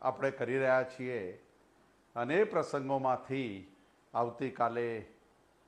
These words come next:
સવારે આઠ વાગ્યાથી બાર વાગ્યા સુધીમાં મોંઘવારીના વિરુદ્ધમાં ગુજરાત પ્રદેશ કોંગ્રેસ સમિતિએ સવારના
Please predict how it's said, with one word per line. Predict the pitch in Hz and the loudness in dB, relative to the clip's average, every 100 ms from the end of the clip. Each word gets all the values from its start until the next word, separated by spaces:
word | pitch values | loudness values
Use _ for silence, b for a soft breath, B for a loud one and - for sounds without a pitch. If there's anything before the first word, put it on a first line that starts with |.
| _ _ - - | _ _ -8 0
સવારે | 123 131 131 | 6 6 8
આઠ | 127 151 180 | 8 6 4
વાગ્યાથી | 139 135 131 123 131 | 0 2 0 -2 -2
બાર | 110 120 131 | 6 6 6
વાગ્યા | 127 117 120 | 4 2 -2
સુધીમાં | - 104 123 131 127 98 82 - _ _ _ _ _ _ _ _ 110 | -2 -4 0 4 4 4 -6 -18 _ _ _ _ _ _ _ _ 2
મોંઘવારીના | 127 135 131 156 180 180 170 | 4 4 8 10 10 8 4
વિરુદ્ધમાં | 151 127 117 117 107 104 87 - - _ _ _ _ _ _ _ _ - | 2 0 -4 -4 -4 -2 -4 -8 -18 _ _ _ _ _ _ _ _ -4
ગુજરાત | 135 151 175 180 175 | 2 10 10 10 6
પ્રદેશ | 156 156 156 - | 0 2 0 -2
કોંગ્રેસ | 139 131 143 139 - | -2 0 -2 -2 -4
સમિતિએ | 127 131 135 131 117 98 92 - | -4 -2 -4 -4 -4 -4 -8 -6
સવારના | - 131 131 123 | 0 4 4 6